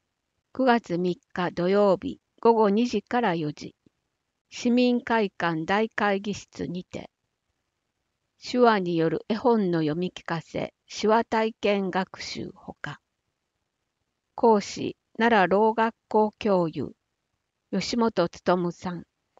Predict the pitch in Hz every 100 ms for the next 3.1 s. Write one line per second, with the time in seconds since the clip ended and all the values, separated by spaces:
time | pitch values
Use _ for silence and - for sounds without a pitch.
0 | _ _ - 202 233 - 226 233 - 185
1 | 170 - 226 233 233 233 233 - 226 220
2 | 214 214 214 - 208 - 196 160 - -
3 | -